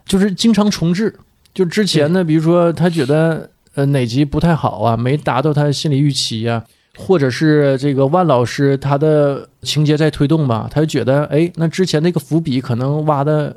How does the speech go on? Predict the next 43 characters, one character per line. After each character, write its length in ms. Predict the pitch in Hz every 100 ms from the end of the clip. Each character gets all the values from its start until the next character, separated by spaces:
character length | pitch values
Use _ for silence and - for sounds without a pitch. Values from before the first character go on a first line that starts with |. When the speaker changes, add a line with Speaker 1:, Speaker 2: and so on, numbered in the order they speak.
| _
Speaker 1:
不 100 | -
太 120 | 151 160
好， 280 | - 113
他 140 | - 139
就 100 | 151
重 240 | - 151
置 240 | 185 196 - _ _ _ _ _ 139
啊。 200 | 127 120
Speaker 2:
对。 280 | 120 110 113 131 - - - -
Speaker 1:
所 160 | 220
以 640 | 247 208 165 156 151 147 139 - -
他 160 | 208
经 200 | 196 247 233
常 180 | 214
这 80 | 202
么 80 | 190
重 240 | - 151
置 160 | 156 165
吧， 200 | 123 107
我 200 | 117 175
已 60 | 147
经 180 | 175
有 200 | 170 101 -
段 220 | 165 147
时 220 | - 131
间 200 | 120 123
没 280 | 117 113 135
太 220 | - 175
跟 320 | - 139 104
了， 180 | 107 107 _ -
就 80 | 160
包 140 | 175
括 100 | 180
他 100 | 131
重 220 | 123 156
置 140 | 175 196
啊， 100 | 110
Speaker 2:
嗯。 60 |
Speaker 1:
我 60 | 120
就 60 |
没 140 | 160 180
太 140 | 208
看， 420 | 202 - 254 -